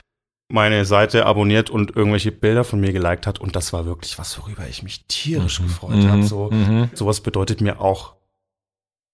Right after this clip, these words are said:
Speaker 1: ein Like mehr als irgendwie tausend Follower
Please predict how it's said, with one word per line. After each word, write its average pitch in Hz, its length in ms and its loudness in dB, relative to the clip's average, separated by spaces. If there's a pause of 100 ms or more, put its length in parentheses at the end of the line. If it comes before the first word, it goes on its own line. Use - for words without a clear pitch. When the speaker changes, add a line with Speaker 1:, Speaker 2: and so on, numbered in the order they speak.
(140)
Speaker 1:
ein 104 260 0
Like 98 220 -2
mehr 104 300 2
als 95 300 0
irgendwie 101 500 0
tausend 104 580 2
Follower 104 720 2